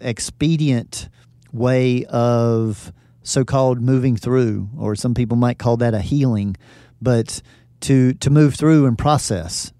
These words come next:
And that's what the main point of this podcast today is:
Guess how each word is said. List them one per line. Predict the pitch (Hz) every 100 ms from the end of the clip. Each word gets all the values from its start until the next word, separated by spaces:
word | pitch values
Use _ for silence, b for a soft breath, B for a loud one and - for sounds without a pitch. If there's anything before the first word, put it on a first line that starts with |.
| _
And | 113 117
that's | 131 -
what | 135 123 - B B -
the |
main | 127 143 139
point | 135 131 127
of | 113
this | 131 120
podcast | 139 127 107 127 120 -
today | 120 120 113
is: | - 120 117 113 104